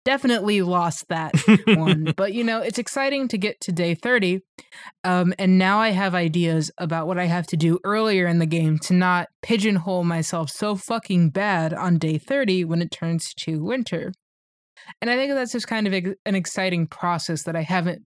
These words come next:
Speaker 1: let myself go through in a while. So it's, uh, nice to learn new shit.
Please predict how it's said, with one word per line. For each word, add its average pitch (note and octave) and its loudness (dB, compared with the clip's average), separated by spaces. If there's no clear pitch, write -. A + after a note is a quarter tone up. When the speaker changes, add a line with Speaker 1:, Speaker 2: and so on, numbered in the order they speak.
Speaker 1:
let F3+ 0
myself E3+ -4
go E3+ -4
through E3 -6
in E3+ -8
a D#3 -8
while. - -10
So F3 -2
it's, G#3+ -6
uh, G3 -2
nice F#3 0
to A#3 -6
learn A#3 -2
new F3 2
shit. D#3+ -8